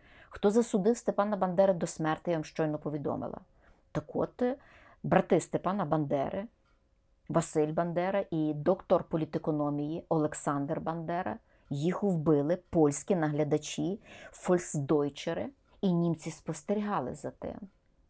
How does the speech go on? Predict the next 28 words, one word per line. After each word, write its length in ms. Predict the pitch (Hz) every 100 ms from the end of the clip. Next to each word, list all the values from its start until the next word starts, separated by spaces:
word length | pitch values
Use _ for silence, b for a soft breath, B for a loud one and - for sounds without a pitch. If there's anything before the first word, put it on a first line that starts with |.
| _ _
як 320 | 151 156 147
поляки 520 | - 160 151 185 - 170
дико 640 | 147 135 180 175 - 147
вбивали 720 | 147 151 151 147 135 139 180 220 b
рідних 520 | b 160 175 175 214 190
братів 380 | 156 151 160
Степана 460 | 165 - - 165 165
Бандери, 480 | 170 165 156 - 143
кидаючи 540 | - 156 156 151 -
їх 100 | -
в 40 | -
цемент, 640 | - - - - - - - _ _ _ _ _ _ _ _ -
практично 520 | 160 - 175 180 165
зацементовуючи. 1300 | 151 165 - 156 151 151 135 113 120 - - - - _ _ _ _ _ _ B B B
Далі 400 | 156 151 202 233
той, 220 | 190 208
що 180 | - 202
стояв 360 | - 175 190
на 120 | 202 180
колінах, 480 | - 170 180 196
очевидно, 460 | - - 151 156 156
не 120 | 160
пам'ятає 500 | 160 160 160 165 170
про 180 | 170 175
події 520 | 175 175 151 151 156
з 120 | 151
винищення 720 | 165 147 175 202 185 - 165 156
українців 720 | 151 160 147 143 143 - -